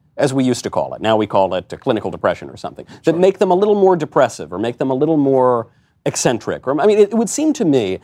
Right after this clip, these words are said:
Speaker 1: that these sorts of things can be inborn, that they can have some biological basis. Sometimes you'll hear conservatives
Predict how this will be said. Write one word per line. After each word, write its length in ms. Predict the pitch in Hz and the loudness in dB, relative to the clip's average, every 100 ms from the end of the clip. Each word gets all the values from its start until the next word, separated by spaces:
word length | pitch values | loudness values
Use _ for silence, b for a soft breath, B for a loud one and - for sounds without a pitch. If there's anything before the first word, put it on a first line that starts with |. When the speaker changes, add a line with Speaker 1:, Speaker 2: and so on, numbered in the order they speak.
| b b | b b
Speaker 1:
that 100 | 156 | 0
these 180 | 208 180 | 0 2
sorts 240 | 175 160 | 0 0
of 60 | 143 | -2
things 240 | 147 131 | -2 -2
can 360 | - 208 226 185 | -4 0 0 0
be 260 | 117 123 b b - | -2 -4 b b 2
inborn, 520 | 147 127 123 90 85 | 4 4 2 0 -4
that 120 | 85 | 0
they 100 | 123 | 0
can 100 | 127 | 0
have 140 | 113 | -4
some 360 | 104 - 180 175 | -4 0 0 2
biological 640 | 139 127 117 110 107 - | 2 4 2 0 -4 -8
basis. 320 | 98 98 - - B | -8 -8 -8 -16 B
Sometimes 420 | - 269 - 233 160 | -6 -4 -2 -2 0
you'll 100 | 131 | 0
hear 160 | 143 | 0
conservatives 680 | 117 120 - 120 113 90 - | -2 -2 0 0 0 -4 -8